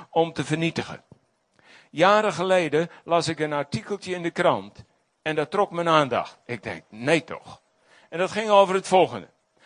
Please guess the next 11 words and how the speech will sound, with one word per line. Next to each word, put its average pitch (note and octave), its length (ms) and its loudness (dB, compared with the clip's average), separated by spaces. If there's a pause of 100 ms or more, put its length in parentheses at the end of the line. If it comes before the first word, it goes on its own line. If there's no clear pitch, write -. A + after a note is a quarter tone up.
(160)
Er D#3 80 -8
waren F3+ 240 4
een F3+ 60 0
aantal E3 320 0
Russische F#3+ 480 -6
geleerden F#3 760 -2 (280)
die E3+ 300 -4
een D3+ 280 -8
experiment E3+ 880 -6
gedaan C#3+ 480 0
hadden C#3+ 480 -4